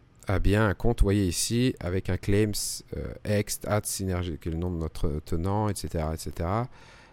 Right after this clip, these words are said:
Euh, donc là-dedans, il y a un certain nombre d'informations. Derrière ça,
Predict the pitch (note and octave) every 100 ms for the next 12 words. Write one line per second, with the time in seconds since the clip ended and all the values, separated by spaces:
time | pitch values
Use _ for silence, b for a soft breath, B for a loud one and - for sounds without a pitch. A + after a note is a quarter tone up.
0 | - F#2 E2 D#2+ D2 C#2 F#2+ F#2 D#3 A#2
1 | D#3 G#2+ F#2+ A2+ A2+ G#2+ G2+ - F2+ F2
2 | - - - _ - G#2 A#2+ C#3+ - C#3
3 | D#3 E3+